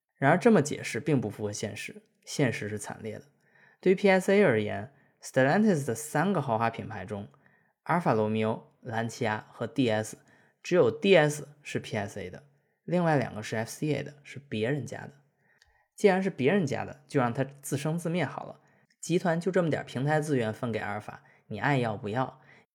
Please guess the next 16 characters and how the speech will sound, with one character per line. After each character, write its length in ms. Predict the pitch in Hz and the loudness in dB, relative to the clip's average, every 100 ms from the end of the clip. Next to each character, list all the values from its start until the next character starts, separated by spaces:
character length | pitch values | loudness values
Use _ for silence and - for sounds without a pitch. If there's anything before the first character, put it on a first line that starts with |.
| - | -6
你 100 | 127 | 0
要 140 | 151 | 0
是 120 | 151 | 2
要， 340 | 160 180 - - | 4 2 2 -8
兴 260 | - 175 165 | -6 -2 0
许 100 | 113 | 0
还 100 | 120 | 0
能 120 | 147 | 0
赚 140 | 156 143 | 2 0
点 100 | 107 | 0
快 220 | - 160 | 0 -2
钱， 300 | - - 107 | -2 -10 -4
保 120 | 107 | -2
证 160 | 110 120 | -2 -2
生 200 | 160 165 | -4 -6
存。 240 | - - | -8 -14